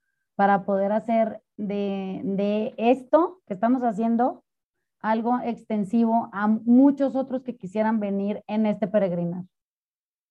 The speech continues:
Entonces, les mando besos,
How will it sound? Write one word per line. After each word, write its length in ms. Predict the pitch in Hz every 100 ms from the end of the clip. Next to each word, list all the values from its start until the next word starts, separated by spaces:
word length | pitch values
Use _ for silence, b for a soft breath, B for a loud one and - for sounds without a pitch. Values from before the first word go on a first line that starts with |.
| _ _ _ _ _ -
Entonces, 580 | 277 277 294 262 175 156 -
les 180 | 196 214
mando 260 | 226 262
besos, 640 | 302 226 185 175 180 -